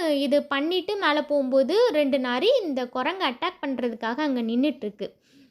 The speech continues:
இத சிங்கம் கவனிச்சிருக்கு, குரங்கு கவனிக்கல. அந்த ரெண்டு நரியும் குரங்கு அட்டாக் பண்றதுக்கு பாயும்போது சிங்கம் வந்து ஒரு கையேண்டு ஒரு நரியையும் இன்னொரு கையேண்டு இன்னொரு நரியையும் அடிச்சிட்டு அது ரெண்டும் ஓடி போயிட்டு.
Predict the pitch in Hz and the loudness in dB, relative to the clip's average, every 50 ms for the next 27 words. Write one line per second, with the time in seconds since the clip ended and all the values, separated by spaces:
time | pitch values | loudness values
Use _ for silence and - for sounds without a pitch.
0 | _ _ _ 233 247 220 220 240 302 453 539 - - - 370 370 403 415 453 440 | _ _ _ -4 -2 0 2 2 2 2 2 0 0 0 0 0 2 2 0 0
1 | 381 320 285 269 277 285 277 294 247 247 - 440 - - 240 240 254 320 339 330 | 2 2 2 2 2 0 -2 -4 -4 -4 -4 -4 -2 -2 -2 -2 -2 -2 -4 -4
2 | - 285 233 233 233 240 226 220 202 185 - - _ _ _ _ _ _ - 240 | -4 -4 -2 -2 -2 -2 -2 -4 -6 -6 -8 -12 _ _ _ _ _ _ -6 -2
3 | 247 220 240 233 247 262 311 294 359 302 254 220 233 277 277 262 240 254 403 523 | -2 0 2 2 2 2 2 2 2 2 2 2 2 2 2 2 2 2 2 2
4 | 539 277 247 - 339 359 349 320 - 359 - 403 403 - - 311 277 262 277 269 | 2 0 -2 -2 -2 0 2 0 2 2 0 -2 -2 -4 -6 -4 -2 0 0 0
5 | 254 254 269 - 403 466 466 - - 262 240 247 269 339 339 339 294 233 247 226 | -2 -4 -2 -2 -2 -2 -2 -2 -4 -2 0 2 2 2 2 2 0 0 0 0
6 | 226 226 294 440 571 587 - - - _ _ _ _ _ 359 381 415 427 453 427 | 0 2 4 4 4 2 0 -6 -20 _ _ _ _ _ -4 -2 0 2 2 2
7 | 349 311 285 269 247 440 508 508 440 370 320 262 247 277 - - - 330 294 277 | 2 2 0 2 2 4 4 4 4 2 2 4 4 4 2 2 2 0 2 2
8 | 269 262 277 269 302 440 571 605 554 - - 294 302 302 285 277 254 226 233 233 | 2 0 0 2 4 4 6 4 4 4 2 0 2 2 0 0 -2 -2 -4 -4
9 | 233 233 233 339 508 554 523 359 359 359 370 370 - - 302 269 269 285 269 285 | -4 -2 0 2 2 2 0 0 -2 -2 -2 -4 -4 -4 -4 -2 -2 0 2 4
10 | 440 440 381 339 339 339 359 359 339 339 311 294 285 277 262 254 247 240 233 226 | 4 4 4 2 0 -2 0 0 0 2 4 4 4 4 4 2 0 -2 -4 -6
11 | 226 240 247 240 240 285 415 508 587 554 - - - - - _ - 254 302 269 | -4 -2 -2 -2 0 0 0 0 -2 -2 -6 -12 -20 -20 -12 _ 0 0 2 0
12 | 359 - 339 294 - 453 440 370 269 302 277 285 285 302 294 403 403 359 311 269 | 0 -2 -4 -2 0 2 2 2 4 2 2 2 2 0 0 0 0 2 2 4
13 | 269 277 294 302 - - 247 220 214 - - - | 4 4 4 2 0 -2 -4 -4 -4 -8 -12 -12